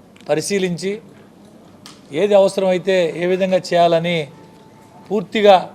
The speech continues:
లిబరలైజ్ చేసి ప్రజలకు కావాల్సినటువంటి అన్ని రకాల అనుమతులు ఇచ్చేదానికి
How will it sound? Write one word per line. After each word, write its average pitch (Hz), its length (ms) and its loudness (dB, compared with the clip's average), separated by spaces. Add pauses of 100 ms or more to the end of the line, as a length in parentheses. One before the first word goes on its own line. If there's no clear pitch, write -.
(180)
లిబరలైజ్ 185 500 0
చేసి 170 300 -2 (560)
ప్రజలకు 160 420 -4
కావాల్సినటువంటి 160 640 0 (560)
అన్ని 185 260 -4 (120)
రకాల 170 320 2 (800)
అనుమతులు 175 380 -2
ఇచ్చేదానికి 156 500 -2